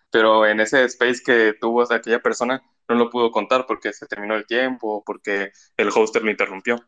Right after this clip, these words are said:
Entonces creo que ese sería mi consejo, o sea, tratar de sacar aquellas jo-, joyitas de preguntas que no se pudieron responder.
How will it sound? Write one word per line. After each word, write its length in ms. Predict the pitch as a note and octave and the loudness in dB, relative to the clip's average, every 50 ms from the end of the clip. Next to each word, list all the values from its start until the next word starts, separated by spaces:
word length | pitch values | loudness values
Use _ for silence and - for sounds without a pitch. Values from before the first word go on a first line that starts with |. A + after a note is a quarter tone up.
| _ _ | _ _
Entonces 200 | _ - A2 - | _ -8 -6 -6
creo 160 | - B2 B2+ | -6 -6 -2
que 120 | - C#3 B2+ | -2 -2 -2
ese 340 | B2 - C3+ C3 B2 A2+ - _ _ _ _ _ | 0 0 -2 -2 -2 -2 -4 _ _ _ _ _
sería 260 | - - A#2 G#2 G#2 A2 | -4 0 2 2 2 2
mi 120 | A#2 A2+ | 0 -2
consejo, 360 | A#2 A2 G2+ - G#2+ G#2 G#2+ | -4 -4 -4 -4 -4 -2 -2
o 20 | G2+ | -2
sea, 140 | - A2 G#2 | -2 -2 -2
tratar 260 | A#2 G#2 - A#2+ B2+ | -2 -2 0 0 0
de 60 | C#3 | 2
sacar 460 | C#3 D3 - - A#2+ B2+ C3 C3+ C3 - _ _ _ _ _ _ | 0 -2 -2 -2 0 0 -2 -2 -6 -10 _ _ _ _ _ _
aquellas 880 | - - G#2 - - A#2 B2+ C3 C3 C3+ B2 G#2+ G#2 G2+ - - - _ _ _ | -10 -8 -8 -10 -6 -4 -2 -2 0 0 0 -2 -4 -6 -8 -12 -16 _ _ _
jo-, 360 | _ - - - - C#3+ C#3 - | _ -20 -18 -12 -10 -10 -6 -2
joyitas 440 | - A2+ G#2 A2 A#2+ A#2 D3+ D3 | 0 0 0 0 -2 -2 -2 0
de 80 | C#3+ C#3 | 0 0
preguntas 460 | C#3+ A2+ G2+ G#2+ A2+ A#2 A#2+ C#3 - | 0 0 0 0 0 -2 -2 -4 -6
que 80 | - - | -6 -8
no 100 | G2+ C#3+ | -8 -8
se 120 | - - - | -10 -10 -8
pudieron 260 | - A2 G#2 G#2 G2+ | -4 -4 -2 -2 -4
responder. 440 | G2+ - _ G#2+ G2+ G2+ G#2 G2+ | -6 -10 _ -14 -10 -10 -10 -10